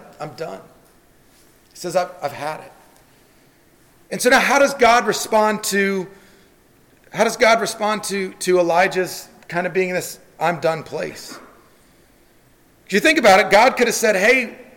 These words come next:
Elijah, what just happened a couple of days ago? Like, Elijah, stop whining, man up." You knew what you were getting into when you said yes to being a prophet. You knew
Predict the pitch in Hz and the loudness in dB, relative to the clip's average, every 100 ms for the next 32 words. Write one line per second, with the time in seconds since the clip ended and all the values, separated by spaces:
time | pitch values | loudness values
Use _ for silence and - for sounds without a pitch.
0 | _ 170 185 262 254 226 208 - 170 226 | _ -2 2 2 2 0 -2 -8 0 0
1 | 302 240 185 220 226 226 214 - - - | 0 -4 0 0 0 -2 -4 -10 -20 -16
2 | - - 208 220 170 202 208 170 156 - | -16 -6 -4 -2 -2 -2 -4 -8 -12 -14
3 | - _ _ _ _ _ _ _ _ _ | -20 _ _ _ _ _ _ _ _ _
4 | _ _ _ _ _ _ _ _ 196 208 | _ _ _ _ _ _ _ _ 2 6
5 | 233 247 247 - 262 240 277 226 240 254 | 6 4 0 0 4 4 2 0 0 2
6 | 226 190 170 208 226 214 226 180 - - | 0 -4 -2 -2 0 0 0 -2 -8 -20
7 | - _ _ _ _ _ _ 151 220 233 | -20 _ _ _ _ _ _ -2 -2 0
8 | 226 262 262 262 220 220 214 220 214 233 | 2 2 2 0 2 2 4 2 2 -2
9 | 226 233 214 208 202 - 220 214 175 208 | -2 -2 0 0 -4 -2 0 0 2 2
10 | 208 208 175 202 185 - 220 214 214 - | 0 -4 -4 -2 -4 -2 0 0 -2 -4
11 | 202 214 220 240 214 | -6 -2 -2 -2 -4